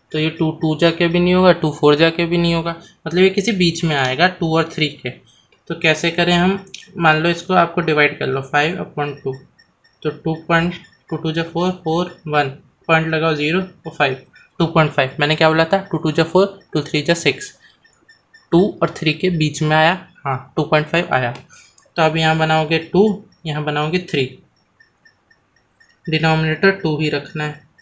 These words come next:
और इसके डिनोमिनेटर में है दो, मतलब two parts में divide करना, मतलब एक line खींचनी पड़ेगी। एक line खींचा, टू और थ्री दो part में divide हो गए। अब क्या करना है? Denominator हर जगह बांट दो ऐसे by two, by two, by टू करके। अब हमें क्या पता है, अगर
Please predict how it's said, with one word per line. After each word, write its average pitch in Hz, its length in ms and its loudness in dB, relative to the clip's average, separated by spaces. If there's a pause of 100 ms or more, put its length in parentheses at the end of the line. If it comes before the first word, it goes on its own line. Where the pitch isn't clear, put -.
(720)
और 170 120 0
इसके 190 460 0 (240)
डिनोमिनेटर 170 600 2
में 180 140 6
है 180 200 2
दो, 170 260 2
मतलब 170 340 0
two 180 100 0
parts 180 280 2
में 185 100 0
divide 180 240 4
करना, 175 160 0
मतलब 165 240 0
एक 156 160 2
line 151 160 0
खींचनी 151 280 -6
पड़ेगी। 151 300 0
एक 160 180 -2
line 170 160 0
खींचा, 175 340 0
टू 175 200 0
और 156 120 2
थ्री 180 140 4
दो 160 140 2
part 151 220 2
में 180 100 2
divide 151 240 4
हो 139 140 2
गए। 131 100 -10 (500)
अब 165 80 -2
क्या 208 160 2
करना 180 240 4
है? 190 240 0 (220)
Denominator 180 640 4
हर 180 120 6
जगह 175 360 2 (140)
बांट 156 420 2
दो 151 60 0
ऐसे 143 340 -2
by 160 260 2
two, 160 200 -2
by 151 200 2
two, 156 180 -4
by 147 240 2
टू 147 60 -4
करके। 135 380 -6 (800)
अब 185 100 4
हमें 202 300 4
क्या 208 180 4
पता 185 240 2
है, 214 80 4
अगर 190 380 2